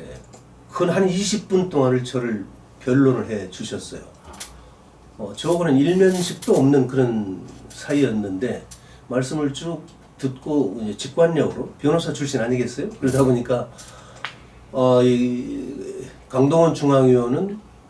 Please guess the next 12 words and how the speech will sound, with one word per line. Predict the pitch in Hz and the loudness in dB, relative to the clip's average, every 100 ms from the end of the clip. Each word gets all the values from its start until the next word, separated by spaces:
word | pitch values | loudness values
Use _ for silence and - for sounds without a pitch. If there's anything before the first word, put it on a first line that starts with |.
| _ - - - - | _ -20 -20 -20 -16
어, | - 107 104 | -6 -2 0
우리 | 127 131 | 2 2
민주당의 | 139 156 160 135 131 135 131 151 165 170 - - - | 2 0 -6 -6 -2 2 2 4 2 0 -10 -20 -16
젊은, | - 135 151 160 139 - - - - - - - - | -4 0 2 2 0 -2 -10 -20 -20 -20 -20 -20 -20
어, | - - - - - - - | -20 -18 -20 -20 -20 -20 -8
리더였고, | 127 143 151 113 - - - - - 123 123 - - - - - - | -4 2 2 2 -2 -12 -20 -16 -2 -2 -2 -10 -8 -10 -12 -20 -20
어, | - - - - | -20 -20 -20 -6
그리고 | 135 135 143 131 - - | -2 2 0 -2 -8 -20
장래가 | - 120 131 147 151 | -8 -2 0 0 -2
촉망된 | - 180 180 151 107 92 - - - | -4 2 2 2 -4 -8 -14 -20 -16
우리 | - 127 | -4 -2
민주당에서 | 113 139 156 156 131 123 139 - | 0 0 0 -4 -8 -2 -2 -2